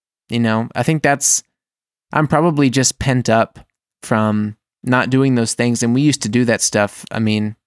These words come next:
we traveled a lot the last few years for concerts and for vacations. We were always planning something, like, every two months we would do something, uh, even if it's just a weekend trip. And right now, the last thing that we did was, uh, several, several months ago, we went to Prague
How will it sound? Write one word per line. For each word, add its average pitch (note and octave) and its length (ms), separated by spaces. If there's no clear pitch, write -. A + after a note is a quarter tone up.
we B2+ 140
traveled G#2+ 580
a A2+ 120
lot A#2 480
the A2 80
last G#2+ 280
few G#2+ 140
years G#2+ 320
for - 180
concerts B2+ 520
and A#2+ 180
for - 80
vacations. G#2+ 640
We A2+ 60
were A2+ 140
always A#2 440
planning C#3 300
something, C3+ 340
like, A#2+ 160
every B2 220
two B2+ 180
months A#2+ 260
we A2 80
would G#2 120
do G#2+ 100
something, A2 580
uh, G#2+ 220
even B2+ 180
if A#2+ 120
it's A#2 100
just - 180
a G#2+ 60
weekend A2 380
trip. - 260
And G#2+ 160
right A2+ 160
now, B2 240
the A#2 120
last A#2 280
thing A2+ 120
that G#2+ 100
we A2+ 100
did A2 300
was, G#2 280
uh, - 80
several, B2 800
several A2 440
months G#2+ 300
ago, G2+ 240
we G#2 100
went G#2 160
to G#2+ 80
Prague G#2+ 540